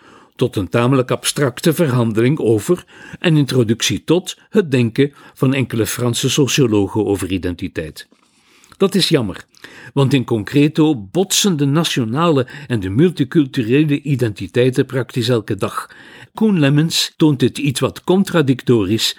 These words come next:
zelf aan. In de praktijk kan hij er immers zelf niet omheen om ze beide, de natie-identiteit en de multiculturele identiteit, gezamenlijk aan de hand van één enkel voorbeeld te behandelen.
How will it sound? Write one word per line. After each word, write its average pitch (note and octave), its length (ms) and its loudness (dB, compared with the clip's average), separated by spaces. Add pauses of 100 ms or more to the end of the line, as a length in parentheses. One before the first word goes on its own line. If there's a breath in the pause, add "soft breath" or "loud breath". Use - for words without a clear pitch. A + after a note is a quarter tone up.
zelf G2 480 -4
aan. D#2+ 340 -8 (920 loud breath)
In F3+ 140 2
de C3+ 100 2
praktijk F#3 680 0
kan D3+ 200 0
hij A#2+ 280 0
er - 200 -8
immers G#2+ 460 -2
zelf D#3+ 320 2
niet F#3 200 0
omheen A#2+ 560 2 (300 loud breath)
om B2+ 200 0
ze G#2+ 160 2
beide, F#2 500 0 (220 loud breath)
de A2+ 140 -2
natie-identiteit A2+ 1300 0
en A2 160 -4
de G2 80 -2
multiculturele D3+ 1160 2
identiteit, G#2+ 800 -4 (260 loud breath)
gezamenlijk C3 800 0 (180 loud breath)
aan A#2+ 160 -4
de F2+ 80 -4
hand D#3 420 0 (160 loud breath)
van A2 260 -6
één G#3+ 220 4
enkel G3 340 2
voorbeeld D3 500 2
te D3+ 100 0
behandelen. F2 520 -6